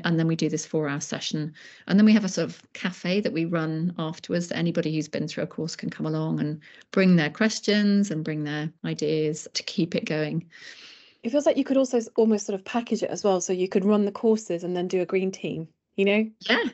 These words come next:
Speaker 1: No,
Speaker 2: Couldn't you? You,
Speaker 1: definitely.
Speaker 2: you, so you've got people who've done the training and have got the knowledge, and then they get to go and apply it. And then
Speaker 1: Absolutely.
Speaker 2: and especially if you've got the leadership of a hospital, for example, on board,
Speaker 1: Yeah.
Speaker 2: roll something out.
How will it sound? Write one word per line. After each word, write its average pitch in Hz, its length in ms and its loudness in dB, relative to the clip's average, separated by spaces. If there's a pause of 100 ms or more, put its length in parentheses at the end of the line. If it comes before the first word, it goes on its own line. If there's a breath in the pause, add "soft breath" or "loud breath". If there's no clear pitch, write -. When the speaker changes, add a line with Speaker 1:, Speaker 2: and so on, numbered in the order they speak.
(280)
Speaker 1:
No, 233 80 4
Speaker 2:
Couldn't 453 80 2
you? - 0 -
You, - 100 8
Speaker 1:
definitely. 226 600 2
Speaker 2:
you, 226 260 0
so - 140 2
you've 214 120 2
got 208 120 0
people 220 200 -4
who've 220 180 0
done 214 180 0
the 208 40 -2
training 185 540 -2
and 180 80 -6
have 190 80 -12
got - 240 -4
the 190 60 -4
knowledge, 180 480 0
and 185 120 -4
then 175 140 -2
they 180 100 0
get 165 180 -4
to - 60 -20
go 175 200 2
and 175 180 -4 (160)
apply 170 380 -2
it. - 160 -8 (280)
And 220 160 4
then 190 100 4
Speaker 1:
Absolutely. 180 680 -2 (180)
Speaker 2:
and 214 80 0
especially 208 300 -2
if 214 40 -2
you've 214 100 0
got - 140 -2
the 185 280 2
leadership 185 340 -2
of 180 140 -4
a 165 80 -8 (100)
hospital, 185 440 -10
for 165 100 -8
example, 160 420 -6
on 180 120 -4
board, 165 280 2 (120)
Speaker 1:
Yeah. 208 200 -4
Speaker 2:
roll 190 240 4
something 180 300 -4
out. 175 260 -4